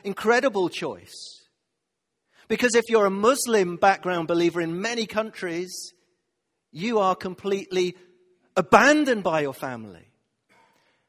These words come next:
And that affects every aspect of your life. It affects your work because you can't get work because you have to get the backing of your family in those kind of cultures.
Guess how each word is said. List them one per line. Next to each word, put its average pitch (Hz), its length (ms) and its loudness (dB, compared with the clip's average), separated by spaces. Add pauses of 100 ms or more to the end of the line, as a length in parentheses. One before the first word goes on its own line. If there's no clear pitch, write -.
(840)
And 247 120 0
that 294 120 8
affects 262 320 2 (100)
every 285 400 6
aspect 254 500 2
of 226 100 -2
your 220 180 0
life. 254 540 -2 (1800)
It 240 100 -4
affects - 260 2
your 226 180 6
work 294 400 2
because 196 360 -4 (120)
you 233 120 -4
can't 214 240 0
get 196 160 -2
work 277 240 4
because 190 260 -6
you 196 160 -6
have 220 280 -6
to 202 100 -8
get 202 240 -2
the 170 80 -10
backing 262 400 2
of 208 100 -4
your 196 140 -2
family 262 480 2
in 160 80 -2
those 156 200 0
kind 156 260 -6
of 131 80 -12
cultures. - 640 -14